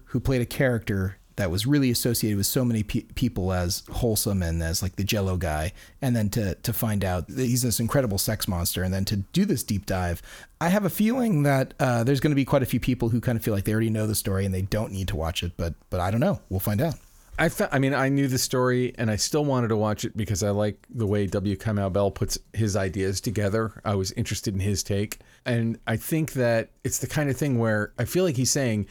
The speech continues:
Speaker 2: "Yes, acknowledge all the terrible things he did, but you can't also leave all the good things he did on the table." Like, it's easy to look at somebody like Harvey Weinstein and be like, "Yeah, the world would have been a better place had that guy never been in any kind of power. He didn't make the world a better place for anyone. He just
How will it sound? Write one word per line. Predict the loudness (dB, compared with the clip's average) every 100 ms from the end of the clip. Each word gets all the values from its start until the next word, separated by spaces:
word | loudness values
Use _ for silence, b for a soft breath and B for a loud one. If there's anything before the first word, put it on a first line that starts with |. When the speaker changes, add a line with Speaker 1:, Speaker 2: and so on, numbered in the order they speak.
| B
Speaker 2:
"Yes, | -4 2 4 4 4 0 0
acknowledge | 0 2 2 4 2 2
all | 2
the | 2
terrible | 0 0 0
things | 0 0 0
he | 0
did, | 2 2 0 -4 B
but | -4 0
you | 0
can't | 2 0 0 0
also | 0 2 2 2
leave | 2 2 0 0
all | 0
the | 0 0
good | 0 0
things | 0 0
he | -2
did | -2 0
on | 0 -2
the |
table." | -2 -2 -2 -6 -4
Like, | 0 2 0 b b -6
it's | -4 0
easy | 2 2
to | 2
look | 2 0
at | 0
somebody | 2 2 2
like | 2 0 -2 -16 -20
Harvey | 0 2 4 2
Weinstein | 2 0 0 -2 -4 -6 -8 -12 _ _ _ _ -6
and | 0 2
be | 4
like, | 2 0 -6 _
"Yeah, | -2 2 4 4 4
the | 4
world | 4 4
would | 2
have | 2
been | 2
a |
better | 2 0
place | 0 -2 0 -2
had | -2
that | -2
guy | 0 -2 -2
never | 0 0 0
been | -2
in | -2 -2
any | -4
kind | -4 -4
of |
power. | -2 -2 0
He | 0
didn't | 0 0
make | -2 0
the | 0
world | 0 0
a |
better | 0 0
place | 0 0 0
for | -4
anyone. | -2 0 0 0
He | 0
just | 0 -2 -4